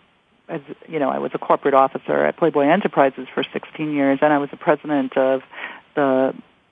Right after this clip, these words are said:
Playmate Promotions and Playboy Models arm. So, um, the way that they conducted themselves was very, very important, you know,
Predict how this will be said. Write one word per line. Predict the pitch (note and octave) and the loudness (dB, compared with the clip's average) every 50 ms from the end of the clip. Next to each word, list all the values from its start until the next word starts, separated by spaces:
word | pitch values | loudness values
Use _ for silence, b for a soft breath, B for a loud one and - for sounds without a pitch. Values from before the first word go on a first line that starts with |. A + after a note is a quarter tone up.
| _ _ - | _ _ -4
Playmate | - E3+ D#3+ D#3 D3+ D3 C3+ - - | 0 0 0 2 0 -2 -2 -2 -4
Promotions | - C3 C3 C3+ C3+ C#3 C#3 - - - C#3 B2 - - - - | -6 -4 -2 0 0 0 0 -2 -2 -2 -2 0 -2 -4 -6 -6
and | C3+ C#3+ C3+ | -6 -6 0
Playboy | - C#3+ C#3+ C3+ - C3+ C3 | 2 0 2 2 2 2 2
Models | C3 C3 C3+ C#3+ D3 D3 C#3+ C3 - | 4 6 6 6 4 4 0 0 -2
arm. | - - - - - - b b b b b b b _ _ _ | -2 -2 -2 -2 -4 -8 b b b b b b b _ _ _
So, | - C#3+ C#3 C#3 C3+ C#3 C#3 C#3 C#3 C#3 C#3+ - - - - | 2 4 4 6 4 4 4 4 2 2 0 -2 -4 -2 0
um, | - D3+ D3 C#3+ C#3+ C#3+ C#3+ C#3 D3 C3 - | 4 4 6 6 6 4 4 2 0 0 0
the | D#3 | 2
way | D#3 E3 E3 | 4 4 4
that | D#3 D3+ C#3 - | 4 0 0 0
they | D3+ D3 | 0 0
conducted | - - D#3 C#3+ - D#3+ D3+ - - F#3+ D#3 | 0 -2 -6 -2 0 0 0 0 -2 -4 -4
themselves | D3+ D3 C#3+ - - - C#3 C3 C3 C3 B2+ C#3 - - _ _ _ _ _ _ _ _ _ _ _ _ _ _ _ | -2 -4 -4 -6 0 2 4 6 6 4 2 -2 -8 -16 _ _ _ _ _ _ _ _ _ _ _ _ _ _ _
was | E3+ D#3+ D3 C3+ C3 - - - - _ _ | 0 0 0 0 -4 -12 -20 -20 -20 _ _
very, | - D#3+ D3 E3 E3 D#3+ D#3 D3+ | -16 -2 0 2 4 4 2 2
very | C#3+ D3 C#3+ C#3 C#3+ C#3+ C#3+ | 0 0 0 0 0 0 -2
important, | C#3+ C#3 C#3 - - - D3 C#3+ C#3 C3+ - D3 C#3 C3 - _ _ _ _ _ _ _ | -4 -4 -6 -8 -4 -2 0 0 0 -2 -2 -6 -8 -8 -10 _ _ _ _ _ _ _
you | - D#3 | -6 -2
know, | C#3+ C#3 C3 C3 C3 C#3 C#3+ C#3 | 0 0 2 2 0 -2 -4 -6